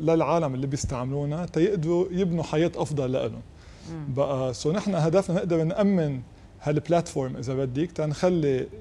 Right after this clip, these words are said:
Speaker 1: اللي عم ينبش على الشغل يقدر يلاقي اللي بده موظف، او اللي بده يلاقي الش-، الشركه
Speaker 2: الشركة اللي بتوظفه.
Speaker 1: بتوظفه تت-، اللي مهاراته بيتناسبوا مع متطلبات هالشركه، وبنفس الوقت نل-، نخلي الشركه ت-،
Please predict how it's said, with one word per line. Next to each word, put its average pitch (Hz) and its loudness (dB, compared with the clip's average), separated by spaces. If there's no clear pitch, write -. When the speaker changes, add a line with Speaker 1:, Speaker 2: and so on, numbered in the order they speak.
Speaker 1:
اللي 139 -2
عم 175 4
ينبش 180 2
على 139 2
الشغل 143 0
يقدر 151 0
يلاقي 156 4
اللي 127 -4
بده 139 2
موظف، 131 -4
او 127 -2
اللي 127 -2
بده 131 -2
يلاقي 147 0
الش-، - -6
الشركه 175 0
Speaker 2:
الشركة 156 -2
اللي 160 -6
بتوظفه. 160 -2
Speaker 1:
بتوظفه 180 2
تت-، 143 -4
اللي 131 -2
مهاراته 156 4
بيتناسبوا 147 0
مع 127 -4
متطلبات 131 -4
هالشركه، 131 -6
وبنفس 180 2
الوقت 208 2
نل-، 180 4
نخلي 185 2
الشركه 202 2
ت-، 139 2